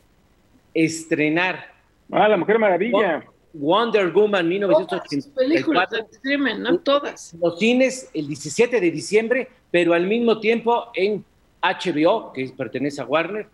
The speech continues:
Speaker 1: Entonces, es algo que revoluciona completamente a la industria. Va a ser el estreno simultáneo en H B O y en los cines. Así lo hizo con Las Brujas y lo va a hacer con Wonder Woman y ya anunció que lo va a hacer así con todas sus películas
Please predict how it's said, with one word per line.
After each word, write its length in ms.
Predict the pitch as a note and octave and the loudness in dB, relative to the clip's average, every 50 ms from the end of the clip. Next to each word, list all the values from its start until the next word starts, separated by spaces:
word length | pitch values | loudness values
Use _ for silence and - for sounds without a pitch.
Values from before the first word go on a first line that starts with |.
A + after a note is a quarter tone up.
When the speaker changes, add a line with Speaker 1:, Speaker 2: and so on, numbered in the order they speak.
| _ _ _ _ _ _ - | _ _ _ _ _ _ -6
Speaker 1:
Entonces, 560 | B2 C3+ C3+ C3 F3+ F#3+ F3 F#3+ F#3+ D3+ D#3 - - _ _ _ _ _ _ _ _ _ | -4 -4 -2 0 0 0 0 -2 -4 -6 -6 -12 -14 _ _ _ _ _ _ _ _ _
es 200 | - F3+ F3+ E3+ | -2 -2 0 0
algo 240 | G3 G3 F#3+ G3 F3+ | 0 0 0 0 0
que 140 | - D3+ D3+ | 0 -2 0
revoluciona 760 | C#3 D3 C#3+ C3+ C#3+ D3 C#3+ D3 C#3 - G3 G3+ G3 F#3+ - | 0 0 2 2 2 0 0 -2 -2 0 0 0 0 0 -2
completamente 540 | - D3 C3 F3+ F3 E3 E3 E3+ F3 E3+ E3 | -2 -2 -2 -2 -2 0 -2 -2 0 -2 -2
a 40 | |
la 60 | C#3+ C#3 | -2 -2
industria. 580 | C#3 C#3 F3 G#3 - - - G#3+ G#3 - - - _ - C3+ | -2 0 -2 -2 -2 -2 -2 -2 -2 -2 -4 -14 _ -6 -2
Va 60 | E3+ | -2
a 40 | F3+ | -2
ser 200 | F3+ - G3 E3+ C#3+ - - | -2 -4 -6 -6 -6 -6 -4
el 140 | D3+ C3 B2 | -4 -4 -4
estreno 380 | B2+ B2+ - D#3 F3 F3+ F3+ E3+ | -6 -6 -4 -2 0 0 -2 -2
simultáneo 720 | - - C#3+ C3+ C3+ C3 C3 - D3+ D3 C3+ B2+ B2+ - - | -2 -2 -2 -2 -2 -4 -2 -2 -2 -2 -2 -4 -6 -8 -10
en 240 | B2+ A#2+ A#2 A#2 - _ _ _ _ _ _ - | -10 -10 -10 -10 -12 _ _ _ _ _ _ -2
H 300 | F3+ G3+ G3 - G3 F3 | -2 -2 -2 -4 -4 -2
B 160 | E3 E3 F#3+ | 0 2 2
O 320 | B3 A#3+ A#3+ - - - _ - | 2 0 0 -4 -16 -20 _ -8
y 160 | C3 C3 C#3 | -2 -2 0
en 100 | C#3 C3 | 0 0
los 160 | B2 C3+ C3+ - | 0 -2 -2 0
cines. 380 | - F3+ F3 D#3 C3 A#2+ - - _ - | 0 2 2 2 2 0 -4 -10 _ -6
Así 320 | A2+ B2+ - - F3+ G3+ | -6 -4 -4 -4 -2 0
lo 100 | F#3+ F#3+ | 2 2
hizo 240 | F#3 G3 - G3+ F#3+ | 2 2 0 -4 -2
con 180 | - D3+ C#3 C3+ | -2 0 0 0
Las 160 | C3+ C3 B2 | -2 -2 0
Brujas 540 | C3+ E3 G3 - - B3 B3+ - - - _ _ _ _ _ _ _ _ _ _ _ - | 0 2 2 2 0 -4 -8 -8 -10 -18 _ _ _ _ _ _ _ _ _ _ _ -4
y 180 | D#3+ D3 D3 | -2 0 2
lo 140 | C#3 D3 C#3+ | 2 2 2
va 100 | D3 F3 | 2 0
a 20 | |
hacer 240 | F#3 F3+ G3 F#3+ - | -2 -2 -4 -6 -4
con 180 | - C#3+ D3 C3 | -2 -2 0 0
Wonder 300 | D3 F3 F3+ E3+ D#3 C#3+ | 0 0 2 2 2 2
Woman 340 | C#3+ F#3 G#3+ A3 A3 G3+ E3+ | 2 2 2 2 0 0 0
y 60 | C#3 | 0
ya 100 | E3 E3 | 0 0
anunció 340 | E3+ E3 D3+ - - E3+ E3 | 0 0 -2 -2 -2 -4 -2
que 120 | - C#3+ | -2 -2
lo 100 | C3 B2+ | -2 0
va 80 | C3+ D#3 | 0 0
a 40 | |
hacer 180 | D#3 - E3 D3+ | -2 -2 -2 -4
así 200 | C#3 - - E3+ | -4 -4 -6 -6
con 200 | - - C#3 B2+ | -4 -4 -4 -2
todas 260 | - D#3+ D#3+ D#3 - | -2 -2 -2 -2 -4
sus 140 | - A#2 - | -8 -12 -8
películas 560 | - C3 B2+ D3+ D3+ - D#3 C#3+ C#3 - - | -6 -4 -4 -2 -2 0 0 0 0 -2 -6